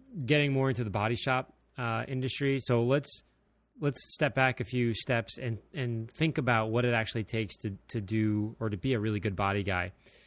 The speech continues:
So you're gonna have a car. I'm gonna make a fictitious car here. So a nineteen, a two thousand X Y Z whatever car.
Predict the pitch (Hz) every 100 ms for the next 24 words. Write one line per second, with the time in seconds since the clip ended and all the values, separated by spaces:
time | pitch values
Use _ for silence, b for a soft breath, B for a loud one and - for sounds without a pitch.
0 | B - 117 113 156 147 135 120 127 113
1 | 101 - 113 110 101 101 101 104 - -
2 | - 92 98 - 95 87 87 - 107 127
3 | 151 - 139 135 123 b b b b _
4 | _ _ _ _ 127 117 214 196 160 151
5 | 123 127 127 - _ _ _ - - -
6 | 151 - 135 127 120 117 117 110 110 -
7 | _ 120 113 110 104 - 95 92